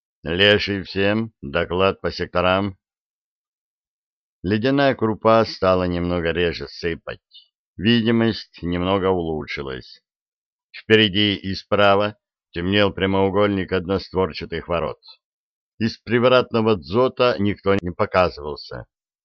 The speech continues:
Зашипела статика. Первая отозвалась Ирина.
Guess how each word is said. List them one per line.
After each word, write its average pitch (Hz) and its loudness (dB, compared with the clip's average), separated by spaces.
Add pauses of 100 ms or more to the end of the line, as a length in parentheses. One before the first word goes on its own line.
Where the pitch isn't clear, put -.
(440)
Зашипела 131 4
статика. 87 -2 (440)
Первая 143 6
отозвалась 95 0
Ирина. 69 -6